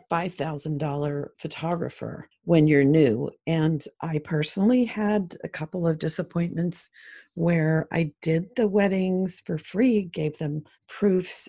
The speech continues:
and then a price list for additional photographs, and they got very upset and like I was trying to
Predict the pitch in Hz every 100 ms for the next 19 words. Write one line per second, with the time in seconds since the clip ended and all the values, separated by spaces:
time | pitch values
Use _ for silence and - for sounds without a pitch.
0 | - 165 160 151 151 151 - 151 143 -
1 | 160 165 165 - 156 156 - - 151 151
2 | 151 151 156 - 160 151 - 156 165 156
3 | 143 165 - - _ _ 175 170 180 202
4 | 180 147 156 160 156 - - - - -
5 | - _ _ 165 156 147 147 147 151 156
6 | 135 131 - 156 147 156